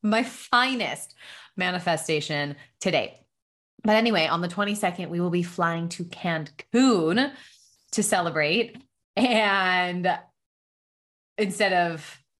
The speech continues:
not having a birthday celebration, we had one on Sunday. I just love birthdays. I love celebrating. I really love any reason to bring fans, friends and family together. And yesterday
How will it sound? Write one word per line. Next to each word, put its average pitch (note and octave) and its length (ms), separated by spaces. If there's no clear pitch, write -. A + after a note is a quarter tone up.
not E3+ 480
having D3+ 300
a C3+ 60
birthday C3 280
celebration, C3 800
we F3 100
had F3+ 220
one G3 120
on G#3 140
Sunday. C4 460
I A3 220
just B3 400
love C#3 400
birthdays. C3 480
I D3+ 80
love C#3 240
celebrating. E3+ 800
I G3 80
really A3+ 280
love C4 240
any F3 200
reason D3+ 420
to E3+ 120
bring C#3+ 580
fans, D3 260
friends E3+ 340
and E3+ 180
family C#3+ 640
together. E3+ 840
And D#3 380
yesterday D3+ 1160